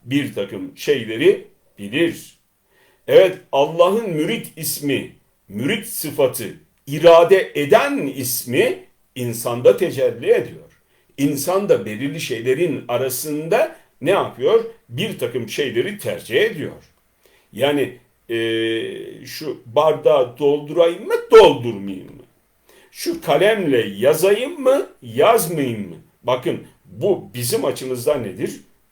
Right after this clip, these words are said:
Önemlidir. Şimdi dolayısıyla en fazla isimlerin tecelli ettiği, efendim, mahluk,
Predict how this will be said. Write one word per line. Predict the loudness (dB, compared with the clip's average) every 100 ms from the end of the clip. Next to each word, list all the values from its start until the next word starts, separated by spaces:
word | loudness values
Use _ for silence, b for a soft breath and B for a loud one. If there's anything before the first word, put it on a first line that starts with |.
| -10
Önemlidir. | -8 -8 -10 -2 0 0 -4 -16 _ _ _ _ _ b b b
Şimdi | -10 -8 -4 -6 2
dolayısıyla | 4 4 2 -4 -4 0 0 0 -6 _ _ _ _ _ _ _ _ _ _ _ _ _ b b b b 2
en | 2 2 0
fazla | 2 2 2 -8 -10 -10
isimlerin | -6 -4 -2 -4 -4 -4 -8 -12
tecelli | -6 -4 2 4 4 0 -10 -12 -16 -2
ettiği, | -2 -2 -14 -14 -10 -8 -8 -10 -12 -14 -18 -18 -14 -6
efendim, | -2 -2 -4 -4 -6 -4
mahluk, | 0 2 2 -2 -6 -8 -18